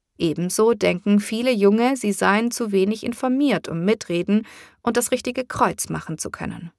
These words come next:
Sie beklagen, dass es nirgends kompakte Informationen zu den Parteien und allgemein zum Wahlvorgang gäbe. Viele bekommen nichts von der E-U-Politik mit und denken nicht, dass sie einen direkten Einfluss auf ihr Leben hat.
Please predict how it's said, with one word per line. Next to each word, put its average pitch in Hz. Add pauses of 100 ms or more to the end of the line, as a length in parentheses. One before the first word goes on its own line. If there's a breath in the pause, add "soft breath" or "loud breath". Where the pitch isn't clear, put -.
(960 loud breath)
Sie 247
beklagen, 254
dass 247
es -
nirgends 254
kompakte 208
Informationen 202
zu -
den 170
Parteien 180
und -
allgemein 170
zum 196
Wahlvorgang 156
gäbe. - (640)
Viele 208
bekommen 185
nichts 196
von 185
der 180
E-U-Politik 180
mit 208 (480 loud breath)
und 214
denken 214
nicht, 202
dass 220
sie 240
einen 196
direkten 190
Einfluss 165
auf -
ihr 226
Leben 202
hat. -